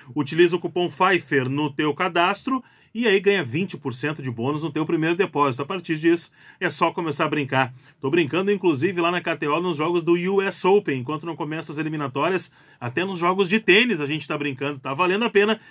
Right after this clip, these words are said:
brincar lá, as odds estão maravilhosas lá na K T O. E vocês vão ver, os jogos ficam muito mais divertidos quando começa a brincar na K T O. Então vai lá, K T O ponto com, faz o teu cadastro, utiliza o cupom pfeiffer e ganha vinte por cento de bônus no teu primeiro depósito.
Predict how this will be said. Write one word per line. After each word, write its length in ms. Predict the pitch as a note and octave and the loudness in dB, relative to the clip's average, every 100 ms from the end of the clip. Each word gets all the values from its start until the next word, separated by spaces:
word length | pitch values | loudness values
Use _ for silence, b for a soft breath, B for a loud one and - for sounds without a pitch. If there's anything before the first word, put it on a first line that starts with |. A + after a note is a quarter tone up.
| B | B
brincar 380 | D3+ F#3+ F3 F#3 | 2 2 4 2
lá, 160 | F3 E3+ | 4 2
as 140 | D3 | 2
odds 220 | D#3 E3+ | -2 -2
estão 160 | - F#3 | -4 -6
maravilhosas 1120 | F3 E3+ G3+ F#3+ F#3+ F3+ D3 E3 E3+ D#3+ - b b | -2 -2 0 -2 -2 -2 0 -2 -2 -4 -8 b b
lá 160 | C#3+ E3 | -2 0
na 80 | E3 | 2
K 140 | E3+ | 0
T 100 | - | 0
O. 80 | D3+ | 0
E 40 | |
vocês 220 | E3+ F#3+ | -2 0
vão 140 | G#3 G3 | 0 4
ver, 220 | F#3 F#3 b b | 2 2 b b
os 120 | C#3+ | -6
jogos 280 | B2+ D#3+ C#3+ | -2 -2 -4
ficam 280 | F#3 F3+ E3 | -6 -4 -4
muito 640 | D#3 D#3 F#3 G3 - D3 | 0 2 2 2 -2 -2
mais 400 | C3 B2+ D#3 D3 | 0 0 0 0
divertidos 760 | B2 C3 B2 A2+ C#3 C3+ - b b _ | -2 0 -2 -2 -4 -4 -8 b b _
quando 180 | C#3 C3+ | -4 0
começa 340 | C#3 C#3 C#3 | 0 0 0
a 40 | |
brincar 320 | C3 C3+ B2+ C3+ | -2 0 0 0
na 100 | C3+ | 0
K 140 | C#3 | -2
T 100 | B2+ | -2
O. 160 | A#2 - | -2 -6
Então 140 | C#3 | -4
vai 100 | D#3 | 2
lá, 140 | C#3 B2 | 2 2
K 160 | E3+ | 0
T 100 | E3+ | 2
O 140 | E3 D#3+ | 0 0
ponto 240 | G3+ A#3 | -2 -2
com, 260 | A3+ G#3 A3+ b b | 2 2 0 b b
faz 180 | - G3+ | -4 -4
o 40 | C#3+ | -4
teu 100 | F3+ | -4
cadastro, 500 | G3 F#3 G#3 - G3 | -2 -2 -2 -4 -6
utiliza 320 | F3 E3+ E3+ | 2 2 2
o 60 | |
cupom 260 | E3 - F3+ | -4 -6 -6
pfeiffer 480 | - D3+ D#3+ E3+ C#3+ b b | -2 -2 0 -2 -4 b b
e 80 | D3+ | -2
ganha 220 | C#3+ E3 | 4 4
vinte 240 | C3 D#3+ - | 4 -2 -4
por 160 | - | -8
cento 260 | B2+ D3 C#3+ | -6 -6 -6
de 120 | C3 | -6
bônus 260 | B2 B2+ A#2+ | -2 -2 -2
no 80 | A#2+ | -4
teu 140 | B2 | -4
primeiro 260 | B2 A#2+ A#2+ | -2 -2 0
depósito. 560 | A#2 - - - - | -2 -6 -16 -20 -20